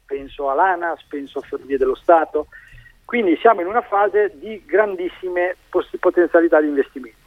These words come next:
Il punto che abbiamo posto al Partito Democratico è questo: questi investimenti devono cadere subito a terra, devono andare nell'economia reale,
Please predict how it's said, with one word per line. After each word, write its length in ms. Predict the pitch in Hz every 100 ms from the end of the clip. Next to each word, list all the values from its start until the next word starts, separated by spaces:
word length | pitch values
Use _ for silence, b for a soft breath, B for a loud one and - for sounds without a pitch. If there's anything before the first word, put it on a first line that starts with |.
| _ B B B B -
Il 160 | 180
punto 320 | 170 269 302 214
che 80 |
abbiamo 260 | 190 175 170
posto 300 | 208 185 165
al 60 | -
Partito 280 | 160 185
Democratico 600 | 180 208 208 208 214 196
è 20 | 156
questo: 460 | 156 135 - 123
questi 300 | - 214 214
investimenti 720 | 202 214 - 240 247 262 233 185
devono 440 | 202 226 233 226
cadere 640 | - 214 254 359 190 - - -
subito 480 | - 262 226 165
a 60 | 147
terra, 480 | - 131 123 120 117
devono 240 | 170 185 196
andare 320 | 196 226 202
nell'economia 640 | 170 247 233 185 175 165
reale, 480 | 151 180 165 127